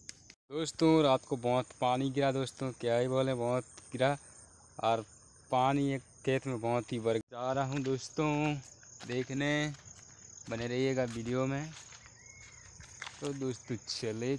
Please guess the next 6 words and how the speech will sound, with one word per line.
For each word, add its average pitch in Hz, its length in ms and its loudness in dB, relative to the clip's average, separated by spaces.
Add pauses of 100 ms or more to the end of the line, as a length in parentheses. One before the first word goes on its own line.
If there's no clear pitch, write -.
(140)
चलते 113 420 -6
हैं 143 240 -8 (1400)
और 104 100 -10 (180)
दिखाएंगे 135 600 -6
आपको। 135 440 -10 (1900)
चलना, 135 280 -2